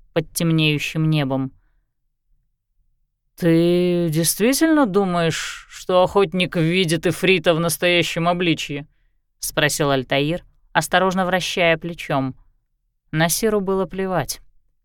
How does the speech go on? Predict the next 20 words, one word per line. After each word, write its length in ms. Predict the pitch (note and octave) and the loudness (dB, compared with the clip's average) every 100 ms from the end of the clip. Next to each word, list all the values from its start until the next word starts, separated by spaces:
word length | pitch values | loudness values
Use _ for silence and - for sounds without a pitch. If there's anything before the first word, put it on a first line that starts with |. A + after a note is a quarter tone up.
| _ | _
Если 340 | D3 D#3+ E3 D#3 | 0 2 2 0
глупец 520 | D3 D#3 G3 F3+ - | 2 0 -2 -4 -4
продолжит 560 | - D3 D#3+ D#3+ D3 | -2 0 0 0 -2
бездействовать, 1000 | C3+ D3 C#3 B2+ E3 F#3 - - C3+ C3+ - - _ | -2 -2 -2 -4 -4 -4 -4 -4 -4 -6 -10 -20 _
то 120 | E3+ | -4
погибнет 800 | - F#3+ F3+ G#3 D3 C3+ C3 - | -2 -4 -2 -4 -2 -2 -4 -4
вместе 360 | D3 D#3+ - | 0 0 0
с 120 | D#3 - | -2 0
единственным 640 | D#3+ F#3 F#3 - F3+ F#3 | 0 0 -2 -2 -2 -2
шансом 540 | - G#3+ F#3+ D#3 D3 D3 | -2 0 0 0 0 2
найти 320 | D3+ D#3 F3 | 2 0 -6
путь 320 | - G#3 D3 | -2 -2 -2
к 80 | C3 | -6
Джаварату. 680 | C3 E3 F3+ F#3+ C#3+ - - - _ _ _ _ _ - | 0 4 4 4 0 -6 -14 -20 _ _ _ _ _ -8
Почему 500 | D#3 - A#3+ C4 A3+ | -6 -2 2 4 2
этот 220 | D#3+ D3+ | 0 -4
охотник 420 | D#3+ G#3+ G#3 F#3 | -4 -4 -2 -4
всегда 460 | - G3+ E3 D3 A3+ | 0 0 2 2 4
подвергается 840 | A3+ G3 G#3+ G3+ G#3+ G#3 - A3+ | 2 0 -2 0 0 0 0 -2
опасности? 720 | G#3+ - D3+ - D3+ - D3+ | -2 0 0 0 -6 -8 -10